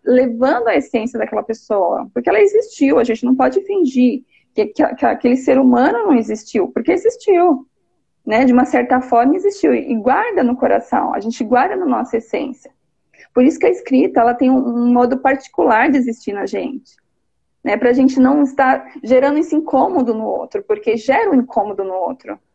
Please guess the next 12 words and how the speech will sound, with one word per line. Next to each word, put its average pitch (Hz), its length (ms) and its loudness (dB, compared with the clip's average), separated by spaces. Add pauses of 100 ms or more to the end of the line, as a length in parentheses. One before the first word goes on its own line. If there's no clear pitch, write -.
(360)
Porque 233 160 0
o 262 80 6
outro 302 300 2
não 311 180 2
sente 466 400 -2
a 294 60 4
mesma 254 380 2
coisa 247 260 0
que 254 80 -2
a 254 40 2
gente 247 200 -2
sente. - 760 -8